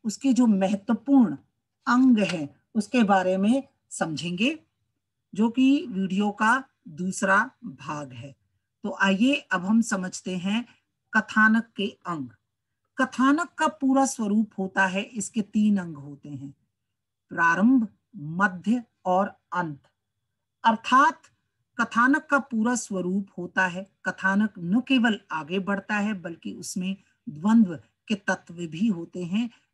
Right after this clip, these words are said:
जो कहानी को रोचक बनाए रखते हैं। द्वंद्व के तत्वों से अभिप्राय होता है, यह है कि परिस्थितियों में इस काम के रास्ते में यह बाधा है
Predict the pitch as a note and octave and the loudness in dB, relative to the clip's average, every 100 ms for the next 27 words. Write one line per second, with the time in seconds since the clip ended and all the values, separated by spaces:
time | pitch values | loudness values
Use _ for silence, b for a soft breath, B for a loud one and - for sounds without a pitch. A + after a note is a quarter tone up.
0 | E3+ G#3+ C4 G3+ F3+ F#3+ F#3+ F#3+ G3 E3+ | -6 -6 -4 -6 -4 -2 -2 -4 -6 -8
1 | D#3+ F#3 - D#3+ D3+ C#3+ C3+ _ C3+ B2 | -8 -12 -12 -14 -14 -16 -20 _ -16 -14
2 | - _ _ _ - D#3+ B3 C4+ D4+ D4+ | -18 _ _ _ -14 2 4 4 2 -4
3 | - G#3+ - B3 B3 G3 F3+ F#3+ F3+ F#3 | -2 -4 0 -2 -2 -6 -6 -8 -4 -2
4 | G#3 G3+ G3 F#3+ F#3+ F#3+ - F3 G3 A3+ | -2 -6 0 0 0 -4 -10 -2 0 2
5 | A3+ A#3+ - _ _ B3 G3 G3 - - | 2 0 -6 _ _ -4 -2 -4 -4 -6
6 | G3+ C4+ C#4 A3+ B3 - G3 - G3+ G3 | -4 0 4 4 0 -10 -12 -6 -2 0
7 | A3+ B3 A#3 G3+ F3+ F3 E3+ - G3+ F#3 | 0 0 -2 -6 -4 -4 -6 -6 -4 -2
8 | F#3+ F3+ F3+ E3+ E3 D#3 E3+ D#3+ E3+ | -6 -6 -8 -6 -8 -8 -10 -10 -20